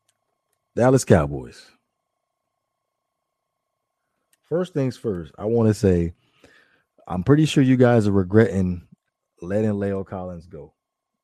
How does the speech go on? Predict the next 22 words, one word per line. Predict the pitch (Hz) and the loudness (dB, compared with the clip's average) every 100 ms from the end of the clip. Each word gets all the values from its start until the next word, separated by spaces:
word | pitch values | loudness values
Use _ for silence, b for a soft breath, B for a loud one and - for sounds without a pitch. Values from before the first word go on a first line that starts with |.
| _ _ _ _ _ _ _ _ _ 62 60 | _ _ _ _ _ _ _ _ _ _ _
which | 69 98 87 - - _ _ _ _ _ _ _ _ _ _ _ | _ -16 -16 -20 -20 _ _ _ _ _ _ _ _ _ _ _
at | 87 87 | -20 -16
the | 90 | -10
time | 120 107 101 101 | -4 -2 -2 -4
of | 98 | -6
the | 87 | -8
reason | 92 101 98 | -6 -4 -4
why | 95 95 95 | -4 -4 -2
they | 95 | -4
ended | 95 92 | -4 -6
up | 87 | -6
letting | 90 82 | -8 -8
him | 85 82 | -10 -8
go | 95 95 | -6 -6
was | 92 85 82 80 76 - | -6 -8 -10 -12 -18 -20
th-, | - | -18
his, | 82 82 80 | -16 -16 -14
his | 82 - | -14 -14
commitment | 85 90 82 87 - | -10 -10 -10 -14 -12
to | 87 85 85 b b b b b _ | -14 -12 -14 b b b b b _
playing | - 101 92 90 | -10 -6 -6 -8
the, | 87 | -10